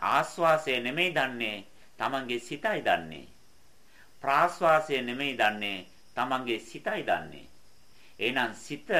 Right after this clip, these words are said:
ශ්‍රවණය කරන ක්‍රමවේදය තථාගතයන් වහන්සේ ආනාපාන සති සූත්‍රය තුලින් දේශනා කළා. එහෙනම්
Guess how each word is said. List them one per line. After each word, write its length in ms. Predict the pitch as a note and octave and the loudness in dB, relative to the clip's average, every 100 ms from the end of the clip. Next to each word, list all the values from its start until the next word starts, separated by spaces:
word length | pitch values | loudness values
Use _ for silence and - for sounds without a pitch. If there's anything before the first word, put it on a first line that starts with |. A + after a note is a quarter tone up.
| D3 | 2
ශ්‍රවණය 540 | - C#3 C#3+ F#3+ B3 A3 | 0 -2 0 0 -2 -4
කරන 300 | D3 C#3 C3 | -2 -2 -2
ක්‍රමවේදය 680 | A2+ B2 C#3 D3+ C#3 B2 A#2+ A#2 - - - | -4 -6 -4 0 0 2 0 0 -4 -10 -14
තථාගතයන් 760 | - G#2+ C#3 D#3 D#3 B2+ A2 F2 | -10 -2 2 2 0 -2 -2 0
වහන්සේ 640 | F#2 A2+ B2 - A#2+ A2+ | -2 -2 -4 -6 -4 -4
ආනාපාන 680 | - F#2+ C3 C#3+ C3+ A#2+ A2+ G#2+ | -2 -2 -2 -4 -4 -4 -4 -6
සති 340 | G2 G2 G2+ | -8 -10 -10
සූත්‍රය 460 | F#2 A2+ A#2 A2+ A2 | -10 -10 -8 -8 -8
තුලින් 320 | A2 G#2 G#2 | -8 -12 -10
දේශනා 460 | G#2 A#2+ - F#2 - | -10 -10 -12 -12 -10
කළා. 320 | - G#1 G1+ - - - - - - - - - - - - - - - - - | -8 -8 -10 -18 -20 -20 -20 -20 -20 -20 -20 -20 -20 -20 -20 -20 -20 -20 -18 -10
එහෙනම් 360 | G2 A#2 D#3+ | -6 -2 -2